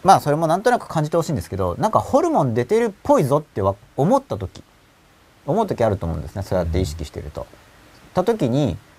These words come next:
Speaker 1: どうすればいいかっていうと、
Speaker 2: うん。
Speaker 1: で、かつ、
Speaker 2: うん。
Speaker 1: それはあの、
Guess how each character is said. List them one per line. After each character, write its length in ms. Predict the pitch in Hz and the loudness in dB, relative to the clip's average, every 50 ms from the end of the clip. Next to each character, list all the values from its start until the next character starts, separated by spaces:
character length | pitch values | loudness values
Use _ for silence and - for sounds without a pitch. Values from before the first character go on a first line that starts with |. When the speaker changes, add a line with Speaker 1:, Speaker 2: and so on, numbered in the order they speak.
| _ _ _ _ - - | _ _ _ _ -12 -2
Speaker 1:
ど 200 | 120 208 233 262 | 2 4 4 4
う 40 | |
す 80 | 254 196 | 4 2
れ 60 | 147 110 | 0 2
ば 80 | 104 | 0
い 20 | 98 | -2
い 40 | |
か 100 | - 90 | -2 -6
っ 20 | 82 | -8
て 160 | - - 82 | -8 -8 -10
い 20 | |
う 60 | 78 76 | -10 -6
と、 300 | - 107 113 101 85 80 | -2 2 2 4 2 2
Speaker 2:
う 40 | |
ん。 280 | 73 71 69 71 - - | -2 -6 -10 -12 -10 -8
Speaker 1:
で、 100 | - 120 | -8 -2
か 180 | - - 269 269 | 0 0 0 0
つ、 400 | - 151 151 147 127 101 85 78 | 0 -2 0 0 2 0 0 -2
Speaker 2:
う 20 | 80 | -6
ん。 40 | 73 | -6
Speaker 1:
そ 140 | 71 131 | -4 -2
れ 60 | 127 139 | 2 4
は 140 | 139 131 | 4 4
あ 40 | 127 | 4
の、 300 | 127 120 113 107 104 101 | 4 2 0 -2 -2 -2